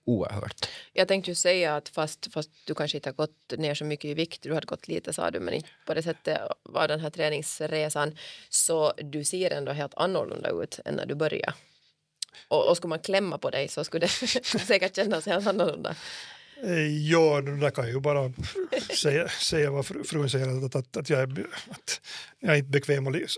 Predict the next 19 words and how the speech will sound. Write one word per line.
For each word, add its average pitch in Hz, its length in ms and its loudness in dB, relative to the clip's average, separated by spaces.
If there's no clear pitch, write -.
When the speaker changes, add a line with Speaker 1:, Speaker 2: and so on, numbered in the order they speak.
Speaker 3:
sova 151 240 4
bredvid 135 340 0
mer, 123 200 -2
utan 127 160 -4
det, 127 180 -4
det 127 80 -2
är 123 40 -2
för 135 120 -4
hårt 120 340 0
nu 135 80 2
för 131 120 0
tiden, 127 260 2
så - 120 0
att - 60 -8
Speaker 2:
<laughs> - 100 0
Precis. - 640 0
Just - 240 -2
det, 92 100 2
ja. 95 160 0